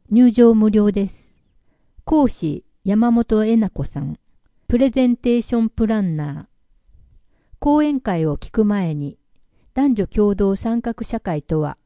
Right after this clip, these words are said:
職場、学校、家庭、地域などの社会のあらゆる分野で、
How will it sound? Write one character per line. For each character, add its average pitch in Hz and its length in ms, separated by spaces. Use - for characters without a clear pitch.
職 226 300
場、 220 320
学 190 200
校、 185 380
家 185 120
庭、 202 240
地 294 160
域 208 180
な 170 140
ど 156 140
の 147 200
社 285 160
会 208 220
の 156 200
あ 160 80
ら 208 120
ゆ 240 180
る 170 80
分 180 260
野 151 140
で、 147 220